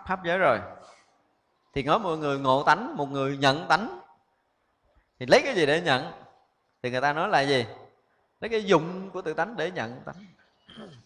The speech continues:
Có cái biết để biết về tự tánh. Phải không?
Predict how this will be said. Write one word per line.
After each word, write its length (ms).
Có 100
cái 120
biết 260
để 80
biết 280
về 240
tự 140
tánh. 240
Phải 120
không? 200